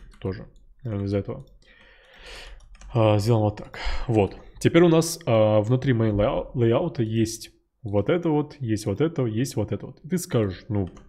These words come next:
блин, а не могу ли я сделать тогда просто вот так? Зачем мне взять и передавать вот таким вот образом, типа, родителя?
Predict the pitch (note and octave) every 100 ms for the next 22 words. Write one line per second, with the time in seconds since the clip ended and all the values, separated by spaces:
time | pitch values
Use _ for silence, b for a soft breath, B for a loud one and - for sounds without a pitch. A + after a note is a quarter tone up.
0 | - - - G#2 G2 F#2 F2 F2+ - B
1 | B B B B B _ _ _ _ A2+
2 | G2 G2 G2 F#2+ F#2+ E3 D3+ A#2 G2 A2
3 | A#2+ - - G2+ G2+ - A2 - - G2
4 | G2+ G#2 - A2+ - - A2+ G#2 G2+ -
5 | A#2+ A2 G2+ G2 G2 G2+ F2+ F2+ F#2+ D3+
6 | E3+ - _ _ _ _ _ _ _ _
7 | _ _ _ _ _ _ _ C3 - G#2+
8 | A2 C#3 B2+ A2 - A2+ G2+ B2+ D#3 A2+
9 | G2+ G2 - - A2 A2 - _ _ _
10 | A2 G2 G2+ A#2+ - -